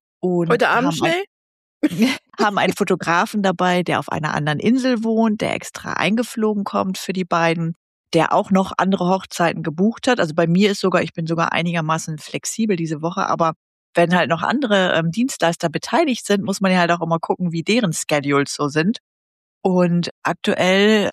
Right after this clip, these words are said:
Speaker 1: bin ich so, habe ich irgendwie keine Lösung, außer, okay, wir müssen das durchziehen. Und vielleicht müssen wir gucken, oh, es gibt in der Nähe noch so einen anderen Beachpark, der wie so einen kleinen Unterstand hat, also wo man zumindest irgendwo drunter stehen könnte.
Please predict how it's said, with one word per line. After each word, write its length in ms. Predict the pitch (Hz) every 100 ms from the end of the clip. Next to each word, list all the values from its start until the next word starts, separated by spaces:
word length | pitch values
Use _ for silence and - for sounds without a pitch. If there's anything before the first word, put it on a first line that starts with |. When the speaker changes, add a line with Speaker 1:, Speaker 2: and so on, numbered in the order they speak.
| -
Speaker 1:
bin 140 | 190
ich 160 | 185 180
so, 500 | 190 185 185 185 185
habe 160 | 185 175
ich 220 | - - _
irgendwie 460 | - 185 185 185 180
keine 640 | - 180 170 170 165 170
Lösung, 420 | 170 165 160 151 151
außer, 420 | 135 156 170 170
okay, 340 | 175 - 147
wir 60 | 151
müssen 220 | 165 175
das 140 | 165 -
durchziehen. 560 | 185 208 - 233 269 - _ _ _ -
Und 120 | 185
vielleicht 480 | - 175 175 190 -
müssen 180 | 190 185
wir 100 | 180
gucken, 420 | - - 190 196 - -
oh, 100 | 180
es 100 | 160
gibt 180 | - -
in 60 | 160
der 120 | 165
Nähe 420 | 156 165 170 175
noch 140 | 175 165
so 100 | 160
einen 80 | -
anderen 240 | 170 170
Beachpark, 500 | 175 - - 170 165
der 120 | 170
wie 120 | 151 156
so 100 | 147
einen 160 | 143
kleinen 340 | - - 147 -
Unterstand 680 | 185 196 196 - 196 190 202
hat, 160 | 196
also 180 | 160 156
wo 60 | 151
man 180 | 156
zumindest 380 | - - 160 -
irgendwo 240 | - 160 147
drunter 340 | 185 208 208
stehen 300 | - 202 190
könnte. 360 | - 185 185